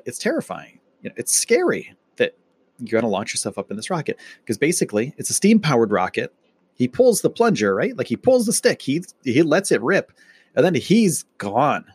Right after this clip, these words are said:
Like, he's flying. He has no escape method. He made this thing for one reason, to be a daredevil. He's launching himself up into space,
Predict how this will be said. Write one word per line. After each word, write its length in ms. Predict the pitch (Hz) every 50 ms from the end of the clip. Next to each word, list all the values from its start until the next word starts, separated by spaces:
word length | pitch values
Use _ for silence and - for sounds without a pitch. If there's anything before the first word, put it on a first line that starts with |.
| _ _ _
Like, 120 | - 110
he's 320 | - - - 214 220 - -
flying. 640 | - - - 117 127 135 156 175 185 180 175 175 170 - _ - - _ _ _
He 140 | - 120 113
has 220 | 107 98 - -
no 600 | 104 107 107 110 110 120 127 139 147 156 151 - - -
escape 540 | 135 - - - - - 98 92 - _ _ _ _ _ _ -
method. 480 | 98 98 92 87 - - - - - _ _ _ _ _ _ _ _ _ _ _ _ _ _ _ _ _ _ _ _ _ _ _ _ _ _ _ _ _ -
He 60 | 120
made 220 | 120 135 156 156
this 140 | 139 139 -
thing 260 | - 147 135 127 123 - - - _ _ _
for 140 | _ - 101
one 360 | 92 90 92 107 117 131 127
reason, 420 | 117 120 113 98 - - - - _ _ _ _ _ _ _ _ _ _ _ _ _ _ _ _ _ _ _ _ _ _ _ _ _
to 80 | - -
be 100 | - 95
a 60 | 95
daredevil. 580 | - 107 113 123 120 110 90 85 - - - _ _ _ _ _ _ _ _ _ _ _ _ _ _ _ _ _
He's 140 | - 107 101
launching 300 | 123 131 147 143 - 139
himself 360 | 123 104 - - 127 117 -
up 140 | 127 120 -
into 140 | 123 107 98
space, 460 | - - - 143 135 131 127 - -